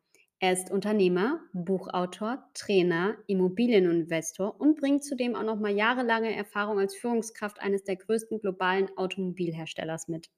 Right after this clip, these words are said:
Und Hendrik ist heute in der Finanzwelt als Geldtrainer unterwegs und unterstützt dich dabei, dein Einkommen zu Vermögen, A K A deinem Fortune, zu transformieren.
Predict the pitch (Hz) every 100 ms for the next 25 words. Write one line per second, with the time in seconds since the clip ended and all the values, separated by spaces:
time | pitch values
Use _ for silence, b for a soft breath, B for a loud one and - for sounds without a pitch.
0 | _ _ _ b b b b 202 196 349
1 | - 233 220 - 214 214 233 196 196 196
2 | 190 202 220 214 208 - 175 - 190 190
3 | 190 - 190 175 180 170 175 254 - -
4 | B B _ 202 - 190 - 185 185 -
5 | 302 - 214 202 202 196 185 226 262 202
6 | 208 214 202 214 233 - 196 - 185 175
7 | 180 180 226 330 - _ _ _ 196 185
8 | - 185 180 165 170 226 277 - 170 180
9 | - 208 254 427 b b b - 254 -
10 | 202 190 233 208 160 160